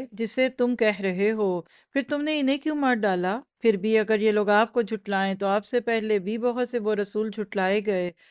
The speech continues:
जो रोशन दलीलें, सहीफे और मुनव्वर किताब लेकर आए थे। कुल्लु नफ्सिन जायक़तुल मौत,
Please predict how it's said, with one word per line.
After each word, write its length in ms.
जो 80
रोशन 460
दलीलें, 580
सहीफे 800
और 360
मुनव्वर 640
किताब 540
लेकर 380
आए 180
थे। 200
कुल्लु 380
नफ्सिन 480
जायक़तुल 760
मौत, 580